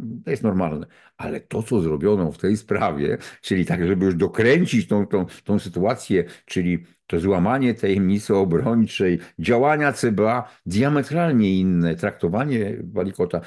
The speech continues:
diametralnie inne niż, e, w sprawie Czarneckiego, em, no, jego małżonki. Zupełnie inaczej. Pan mecenas Dubois mówi, że on pierwszy raz widzi taką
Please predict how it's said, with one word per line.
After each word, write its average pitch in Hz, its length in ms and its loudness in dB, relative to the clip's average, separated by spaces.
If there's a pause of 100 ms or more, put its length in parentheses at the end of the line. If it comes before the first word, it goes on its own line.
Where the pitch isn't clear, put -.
(120)
diametralnie 131 720 0
inne 90 460 0 (260)
niż, 90 300 -2
e, 82 480 0
w - 60 -12
sprawie 82 640 -2 (720)
Czarneckiego, 80 840 -4
em, 80 640 -6
no, 85 80 -2
jego 78 240 -2
małżonki. 110 680 -2 (360)
Zupełnie 123 460 2
inaczej. 135 400 0 (180)
Pan 104 160 0
mecenas 110 360 0
Dubois 92 380 0
mówi, 107 260 0
że 110 200 -4
on 104 140 -4
pierwszy 123 340 -4
raz 104 160 -4
widzi 120 380 -6
taką 123 380 -2